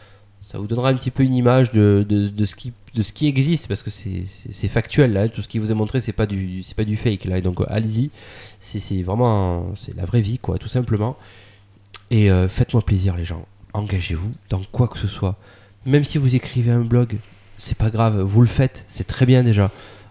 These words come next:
Engagez-vous, vivez, créez. Euh, ne, ne soyez pas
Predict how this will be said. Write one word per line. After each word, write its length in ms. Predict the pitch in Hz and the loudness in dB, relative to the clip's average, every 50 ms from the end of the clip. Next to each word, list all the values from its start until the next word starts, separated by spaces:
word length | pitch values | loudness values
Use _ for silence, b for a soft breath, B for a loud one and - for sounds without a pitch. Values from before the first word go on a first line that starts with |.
| B B | B B
Engagez-vous, 600 | 120 123 120 131 131 120 127 127 123 127 131 131 107 | -2 0 2 2 2 2 2 0 2 0 0 -2 -2
vivez, 420 | 104 104 117 120 117 123 127 120 | -4 -2 -2 -2 0 0 0 0
créez. 480 | - - - - - 139 131 127 123 - - - - - - - | -2 -6 -6 0 2 4 4 4 2 -2 -6 -14 -20 -18 -10 -6
Euh, 320 | 95 95 92 92 92 92 92 | -4 -2 -2 -2 -2 -2 -2
ne, 300 | 98 98 101 107 110 110 | -2 -2 0 2 2 2
ne 160 | 110 110 107 | 2 2 0
soyez 320 | 101 - 110 104 104 101 95 | 0 2 2 2 2 2 0
pas 500 | - 117 117 117 113 110 104 95 90 | 0 2 2 2 2 2 2 0 -2